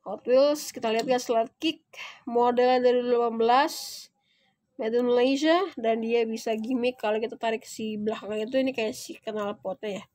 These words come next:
Tarik, shoo, keluar.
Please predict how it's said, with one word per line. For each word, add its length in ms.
Tarik, 400
shoo, 400
keluar. 480